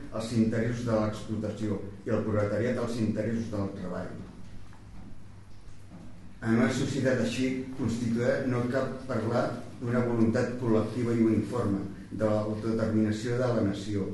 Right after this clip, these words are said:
Quan a la història de les societats modernes trobem moviments nacionals i lluites en favor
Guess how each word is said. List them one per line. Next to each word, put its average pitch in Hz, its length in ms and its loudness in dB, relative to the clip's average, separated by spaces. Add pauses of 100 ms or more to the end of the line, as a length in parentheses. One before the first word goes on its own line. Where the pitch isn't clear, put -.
(540)
Quan 113 200 2
a 107 60 6
la 104 140 4
història 131 400 2
de 127 80 4
les 107 180 2
societats 110 540 -2
modernes 104 480 0 (200)
trobem 120 320 2
moviments 117 420 4
nacionals 113 600 2 (220)
i 107 160 -6
lluites 117 400 0
en 110 140 2
favor 113 340 0